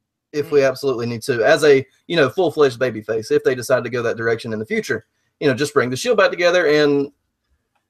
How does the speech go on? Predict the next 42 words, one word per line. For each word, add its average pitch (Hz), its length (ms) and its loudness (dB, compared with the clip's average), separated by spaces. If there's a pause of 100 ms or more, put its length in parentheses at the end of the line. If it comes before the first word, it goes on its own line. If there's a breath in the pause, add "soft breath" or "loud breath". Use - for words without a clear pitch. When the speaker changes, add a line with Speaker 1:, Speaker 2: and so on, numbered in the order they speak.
(140)
Speaker 1:
Alakazam, 127 760 0 (100)
you 131 100 -8
know, 107 100 -4
Star 123 300 0
is 113 100 -8
Born 120 220 -2
once 113 180 -8
again. 151 380 2 (460)
Um, 127 420 2 (160)
but 160 280 4 (880)
I 170 100 4
think, 202 360 0
like, 156 220 2
like 147 160 0
Raj 147 220 4
said, 147 220 4
I 143 40 2
think 143 220 -4
one 135 100 -2
of 123 60 -2
them 117 100 -8
has 117 200 -4
to 139 80 -2
turn 139 220 -2
heel. 143 380 2 (140)
My 131 260 0
guess 135 320 0
is 131 180 -6
Ambrose, 135 560 0
since 123 200 -8
they 131 160 -4
have, 127 360 4 (460)
um, 117 260 -4
Rollins 127 340 4
on 127 100 -2
the 120 80 -8
cover 120 280 -2
of 104 80 -6
a 101 60 -6
video 120 340 -4
game. 123 460 -6 (260)
And 139 300 2